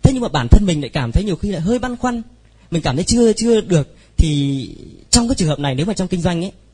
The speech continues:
à, nếu mà mình theo số đông, theo cái quy chuẩn xã hội, có thể mình lợi nhuận rất là lớn, nhưng mà cá nhân của mình, mình cảm thấy nó cứ hơi chút băn khoăn, thì lúc đó mình sẽ giải quyết làm sao ạ? Mình theo số đông là mình đạt được lợi nhuận, hay là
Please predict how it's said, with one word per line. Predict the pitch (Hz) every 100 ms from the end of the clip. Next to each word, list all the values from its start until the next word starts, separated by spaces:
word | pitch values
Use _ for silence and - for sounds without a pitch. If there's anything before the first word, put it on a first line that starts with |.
| _ _ _ _
à, | 110 101 98 92 - _ _ _ _ _ _ -
nếu | 143 226
mà | 254
mình | 131 117
theo | 147
số | 156
đông, | 160 151 - _ 160 170 175
theo | 147 135
cái | 156
quy | 147
chuẩn | - 101
xã | 131
hội, | 143
có |
thể | -
mình | 107 104 95
lợi | 123
nhuận | 147 -
rất | 156 277
là | 139
lớn, | 131 175
nhưng | 214
mà | 170 - - _ _ _ -
cá | 233
nhân | 320 269
của | 196
mình, | 151 135
mình | 127
cảm | 139 107
thấy | 143 151 240 247 220 214 202
nó | 214
cứ | -
hơi | 233 240
chút | 254
băn | 233
khoăn, | 202 208 - _ _
thì | 147
lúc | 175
đó | 170
mình | 202 143
sẽ |
giải | 160 117
quyết | 220 180
làm |
sao | 127 156
ạ? | - _ _
Mình | 139 135 120 110 113
theo | 160
số | -
đông | 170 160
là |
mình | 120 117
đạt | 120
được |
lợi | 120 131
nhuận, | 139
hay | 147
là | 147